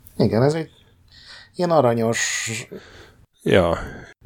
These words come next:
Speaker 1: point and click kalandjáték. Az egyik első, ahol már csak ilyen point and click volt tényleg. Tehát nem kell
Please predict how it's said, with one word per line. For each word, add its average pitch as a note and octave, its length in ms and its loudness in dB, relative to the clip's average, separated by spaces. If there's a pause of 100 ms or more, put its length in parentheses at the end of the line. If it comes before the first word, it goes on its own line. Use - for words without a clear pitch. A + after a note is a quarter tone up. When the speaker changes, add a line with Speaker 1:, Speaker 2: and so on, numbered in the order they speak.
Speaker 1:
point G3 260 2
and G2 120 0
click G2+ 200 -2
kalandjáték. G2 640 -4
Az A#2 100 2
egyik A2+ 280 2
első, G2+ 380 4
ahol G2 500 -2 (460)
már F#2 240 2
csak G2 280 4
ilyen F2+ 220 0
point F2+ 320 -2
and E2+ 160 -4
click F2 240 2
volt E2+ 200 -4
tényleg. E2+ 480 -8 (360)
Tehát F#2 160 -4
nem F#2 120 -6
kell G2 180 -2